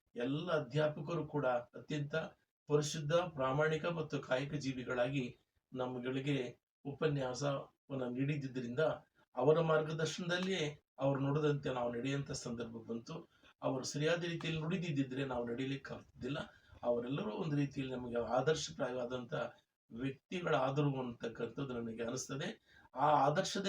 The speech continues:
ಮೇಲೆಯೇ ನಾನು ವೃತ್ತಿಯನ್ನ ಆರಂಭ ಮಾಡ್ಲಿಕ್ಕೆ ಅವಕಾಶ ಆಯ್ತು ಅಂತಂದ್ಬಿಟ್ಟು ನಾನು ಈ ಸಂದರ್ಭದಲ್ಲಿ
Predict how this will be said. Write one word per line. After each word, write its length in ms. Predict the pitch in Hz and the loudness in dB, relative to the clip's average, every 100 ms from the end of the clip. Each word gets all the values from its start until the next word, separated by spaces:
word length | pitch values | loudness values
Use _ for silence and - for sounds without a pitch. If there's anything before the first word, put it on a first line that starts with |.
| 190 | 0
ಮೇಲೆಯೇ 280 | 185 214 240 | 2 2 2
ನಾನು 300 | 208 165 143 | 2 2 2
ವೃತ್ತಿಯನ್ನ 440 | 147 - 143 147 | 2 0 -2 0
ಆರಂಭ 540 | 143 117 120 127 123 117 113 | 0 0 2 2 2 0 2
ಮಾಡ್ಲಿಕ್ಕೆ 640 | 120 127 127 - 147 - _ _ - | 2 2 -2 -6 -8 -8 _ _ -2
ಅವಕಾಶ 440 | 131 143 127 123 | 0 0 -2 0
ಆಯ್ತು 320 | 120 120 - | 2 0 -2
ಅಂತಂದ್ಬಿಟ್ಟು 720 | 117 113 110 120 - - 110 - _ _ 127 | -8 -6 -8 -8 -6 -6 -6 -10 _ _ -4
ನಾನು 240 | 127 131 | -2 -2
ಈ 60 | 117 | -2
ಸಂದರ್ಭದಲ್ಲಿ 880 | - 123 113 110 113 135 127 117 | -2 -4 -6 -8 -4 -2 -2 -4